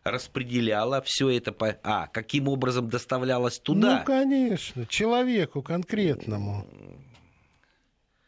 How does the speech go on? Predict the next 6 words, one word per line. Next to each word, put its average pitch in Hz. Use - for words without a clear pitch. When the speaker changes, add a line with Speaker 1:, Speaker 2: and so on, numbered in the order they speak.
Speaker 1:
Этот 78
вопрос 117
требует 107
изучения. 104
Speaker 2:
Хорошо. 175
Speaker 1:
Да, 87